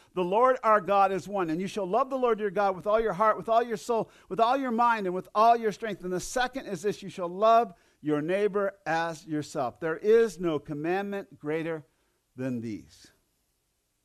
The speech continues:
To declare God as one is to praise him above all else. Give him a big foam finger. He is the number one thing. You are his number one fan.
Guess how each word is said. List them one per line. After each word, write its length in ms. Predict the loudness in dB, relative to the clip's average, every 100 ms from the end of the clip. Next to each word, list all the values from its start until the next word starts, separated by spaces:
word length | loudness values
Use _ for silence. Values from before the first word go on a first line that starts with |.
| _ _
To 120 | -10
declare 340 | -6 -2 -2
God 280 | -2 -2 -2
as 160 | -4 -8
one 420 | -4 -4 -4 -6 -12 _
is 140 | -8 -8
to 120 | -8
praise 440 | -4 -2 0 -2
him 160 | -4 -4
above 340 | -4 -2 -2
all 320 | 0 0 0 -2
else. 220 | -4 -6
Give 160 | -6
him 80 | -4
a 80 | -4
big 420 | -2 -2 -2 -6 -12
foam 280 | -4 -2 -2
finger. 400 | -4 -6 -6 -6
He 320 | -8 -6 -2
is 200 | -2 -4
the 140 | -8 -8
number 320 | -4 -4 -4
one 300 | -4 -4 -6
thing. 340 | -6 -6 -6 -10 _ -14
You 240 | -4 0
are 200 | 2 2
his 180 | -2 -4
number 340 | 0 0 0
one 300 | 0 0 -2
fan. 480 | -4 -6 -6 -6 -10